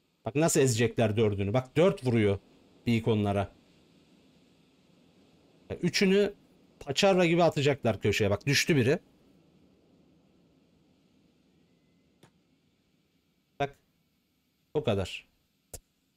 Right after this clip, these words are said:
<laughs> Bu arada bunların etini alacağım. İyi ki gelmişim. <laughs> Lütfen suya girme dur. Bu arada dört kişi can sıkar. Dört kişi çok can sıkacak.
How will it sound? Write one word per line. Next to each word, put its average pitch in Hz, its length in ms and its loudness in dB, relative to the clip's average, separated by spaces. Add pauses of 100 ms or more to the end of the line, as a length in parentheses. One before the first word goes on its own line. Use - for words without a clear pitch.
(240)
<laughs> 208 60 -2 (920)
Bu 143 120 2
arada 175 260 2
bunların 165 320 0
etini 165 280 2
alacağım. 120 360 2
İyi 143 120 0
ki 131 120 0
gelmişim. 127 500 0 (320)
<laughs> - 880 -8
Lütfen 143 300 0
suya 139 240 0
girme 127 320 2
dur. 110 240 -4 (1300)
Bu 131 100 0
arada 180 260 2
dört 190 200 0
kişi 180 280 -2
can 165 180 2
sıkar. - 520 -4 (2000)
Dört 135 160 -6
kişi - 180 -20
çok 127 200 -4
can 104 180 -2
sıkacak. 98 420 -6